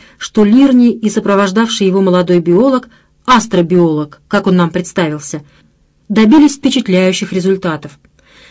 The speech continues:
Просто не верилось, что после целого года наших мучений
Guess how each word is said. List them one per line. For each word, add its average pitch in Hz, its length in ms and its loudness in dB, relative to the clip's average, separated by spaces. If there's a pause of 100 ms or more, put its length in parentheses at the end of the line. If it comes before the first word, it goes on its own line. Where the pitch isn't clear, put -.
(140)
Просто 269 320 0
не 269 160 2
верилось, 180 600 -4
что - 220 -6
после 226 280 -2
целого 262 400 0
года 214 380 0
наших 190 360 -4
мучений 175 540 -4